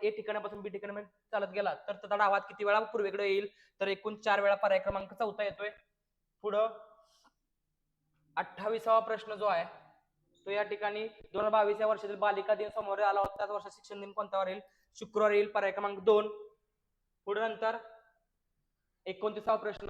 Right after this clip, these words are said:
आहे, बाजूच्या वेन आकृतीमध्ये सांगितले त्यांनी, तर कॅ-, कॅरम, कॅरमपेक्षा लंगडी खेळणारी विद्यार्थी संख्या कितीने जास्त आहे सांगितलंय, तो कमी आहे, तर आठने जास्त पर्याय क्रमांक घेतोय. प्रश्न जागी कोणती संख्या येईल, पर्यायातून निवडा. एकशे वीस हे उत्तर येते.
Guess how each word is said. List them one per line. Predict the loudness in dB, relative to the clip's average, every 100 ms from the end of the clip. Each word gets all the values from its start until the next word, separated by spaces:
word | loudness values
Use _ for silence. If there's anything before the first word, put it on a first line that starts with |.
| -8
आहे, | -8 0
बाजूच्या | 0 0 -2
वेन | 0
आकृतीमध्ये | -2 -4 -6 -6 -6 -6
सांगितले | -6 -8 -6
त्यांनी, | -8 -8 -12 _ _ _ _ _ 0
तर | 2 2 -2 -12 -20 _ -20 _ _ _ 0
कॅ-, | 2 2 0
कॅरम, | 0 2 0 -2 -12 -18 _ _ _ _ _ _ _ _ _ _ _ _ _ _ _ _ _ _ -2
कॅरमपेक्षा | 2 4 2 -2 -2
लंगडी | -4 -2
खेळणारी | -2 0
विद्यार्थी | 0 -4 -6
संख्या | -8
कितीने | -8 -10 -4
जास्त | -2 -2
आहे | -6
सांगितलंय, | -4 -6 -6 -8 -8
तो | -10
कमी | -10 -6 -2
आहे, | -2 0
तर | 0
आठने | 4 2 0
जास्त | -2 -4 0
पर्याय | 0 0
क्रमांक | -2 -6
घेतोय. | -4 -4 -4 -6 -10 _ _ _ -8
प्रश्न | -6 -4
जागी | -2 -2
कोणती | -4 -8
संख्या | -6 -6 -2
येईल, | -2 -2 0
पर्यायातून | 2 2 0
निवडा. | 2 2 2
एकशे | -6 -6 -2 0
वीस | 0 -4 -6
हे | -6
उत्तर | -6 -4 -4
येते. | -4 -6 -8